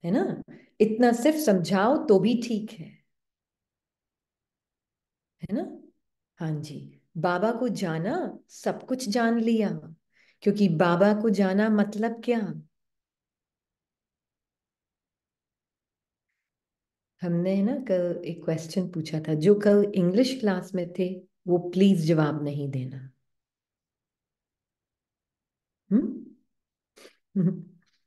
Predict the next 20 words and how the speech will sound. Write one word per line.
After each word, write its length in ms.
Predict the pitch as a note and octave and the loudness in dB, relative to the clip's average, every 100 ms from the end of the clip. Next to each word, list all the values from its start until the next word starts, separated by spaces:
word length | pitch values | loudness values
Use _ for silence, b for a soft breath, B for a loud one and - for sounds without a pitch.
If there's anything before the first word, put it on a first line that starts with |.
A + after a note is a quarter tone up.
| _ _ _ _ _ _ _ _ _ _ _ _ _ _ | _ _ _ _ _ _ _ _ _ _ _ _ _ _
थोड़ी 180 | F#3+ F3 | 2 4
देर 200 | D#3+ D#3 | 4 2
बाद 300 | D#3 C#3+ - | 2 -4 -8
पूछते 360 | C3 B2+ - C#3+ | -12 -14 -12 -12
हैं 120 | C#3 | -12
वो 120 | C3+ C3+ | -12 -14
question। 420 | C#3 C#3+ - - C#3+ _ _ - | -16 -18 -18 -18 -18 _ _ -20
हाँ। 120 | D#3 - _ _ _ _ _ _ _ _ _ _ _ _ _ _ _ _ F#3+ | -20 -20 _ _ _ _ _ _ _ _ _ _ _ _ _ _ _ _ 2
तो 60 | |
बाबा 300 | E3+ E3 E3 | 4 4 4
कह 260 | E3 E3+ D#3+ | 2 2 4
रहे 100 | G3 | 4
हैं 280 | F#4+ - - _ _ _ _ _ _ _ _ _ _ _ _ _ _ _ _ _ _ _ _ _ _ _ _ _ _ _ _ _ _ _ _ _ _ _ _ _ | 2 0 -10 _ _ _ _ _ _ _ _ _ _ _ _ _ _ _ _ _ _ _ _ _ _ _ _ _ _ _ _ _ _ _ _ _ _ _ _ _
कि 120 | A#3 | 0
सब 500 | A3+ - D4+ B3+ - G#3 | 0 2 2 2 0 2
एक 260 | B3 B3 | 4 4
रस 240 | B3+ B3+ A3 | 4 4 4
याद 500 | G3+ G3+ G#3 G#3 - - _ _ - | 4 4 2 -2 -4 -14 _ _ 0
नहीं 360 | F3+ E3+ G#3+ G#3 | 4 6 6 6
करेंगे, 580 | E3 D3 C#3+ C#3 - | 2 0 -6 -10 -12